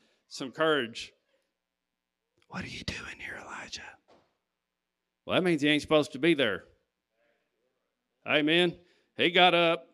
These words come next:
covered his face in his mantle, and went out and stood at the entrance of the cave. God directed him. Um, this is something that we need to carry in our hearts.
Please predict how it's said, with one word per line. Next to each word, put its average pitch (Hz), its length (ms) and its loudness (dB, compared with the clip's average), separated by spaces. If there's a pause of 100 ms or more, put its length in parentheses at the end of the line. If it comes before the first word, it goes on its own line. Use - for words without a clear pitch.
(760)
covered 185 320 2
his 170 140 -2
face 170 340 2
in 156 80 -2
his 135 160 -4
mantle, 143 340 0
and 131 140 -4
went 147 180 -2
out 127 300 0
and 110 160 -12
stood 143 260 -4
at 135 120 -4
the 135 100 -2
entrance 131 400 -6
of 127 100 -8
the 117 80 -12
cave. 92 480 -6 (2000)
God 135 320 0
directed 123 480 -2
him. 90 220 -10 (560)
Um, 101 440 -10
this 147 200 -4
is 143 100 -8
something 143 220 -4
that 127 140 -6
we 127 80 -10
need 131 160 -6
to 104 60 -10
carry 127 320 -6
in 113 100 -6
our 101 100 -8
hearts. 107 460 -8